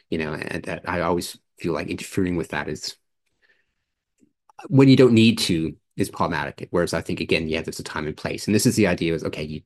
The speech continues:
you do a stool test. Do they have bifidobacteria? Are things growing the way that they should? Then don't interfere. Yeah. Don't give a baby type probiotic if they don't have it, need one and things are growing. It's just,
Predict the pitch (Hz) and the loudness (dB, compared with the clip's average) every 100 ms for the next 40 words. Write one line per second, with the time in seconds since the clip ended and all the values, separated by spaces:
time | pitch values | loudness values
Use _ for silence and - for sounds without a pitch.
0 | - 90 - 120 131 - 98 - 78 - | -6 -6 4 4 6 4 2 2 -4 -4
1 | _ - 117 139 131 101 101 104 98 87 | _ -8 2 4 4 2 -2 -2 -2 -4
2 | - 87 95 98 95 95 95 98 95 78 | -4 -6 -6 -6 -6 0 2 2 2 -2
3 | 82 82 - - 80 - _ _ _ - | -6 -8 -10 -6 -8 -8 _ _ _ 0
4 | 120 147 147 139 135 - - _ _ _ | 4 6 8 6 2 -6 -6 _ _ _
5 | 82 80 - - - - 104 101 101 92 | -10 -10 -14 -20 -12 -2 0 0 0 0
6 | - - 95 87 85 - 82 - 82 80 | -4 -4 -2 -2 -4 -6 -10 -6 -6 -6
7 | 82 82 85 82 - 87 82 69 - _ | -8 -10 -8 -8 -6 -6 -6 -10 -14 _
8 | - 104 104 78 78 78 82 80 82 87 | -6 -4 -2 -4 -6 -8 -10 -10 -4 -4
9 | 78 76 - - - | -4 -8 -10 -10 -12